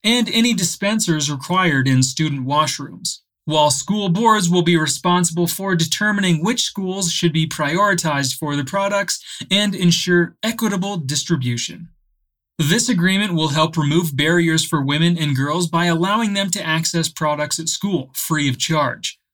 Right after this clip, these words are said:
It is another important way that we are helping to build more inclusive schools that empower all girls to have the confidence to succeed.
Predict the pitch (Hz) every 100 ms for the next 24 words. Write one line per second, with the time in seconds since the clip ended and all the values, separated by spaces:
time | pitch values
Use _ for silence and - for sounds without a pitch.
0 | _ _ _ - 233 220 208 196 214 180
1 | - 202 214 180 156 175 190 165 156 151
2 | 175 185 175 165 160 156 143 151 196 220
3 | 160 165 226 233 226 170 - - 180 180
4 | 175 165 156 170 143 160 160 160 156 180
5 | 196 196 165 156 156 - - - 139 160
6 | 170 143 127 185 185 175 135 120 - 143
7 | 127 113 - 147 120 -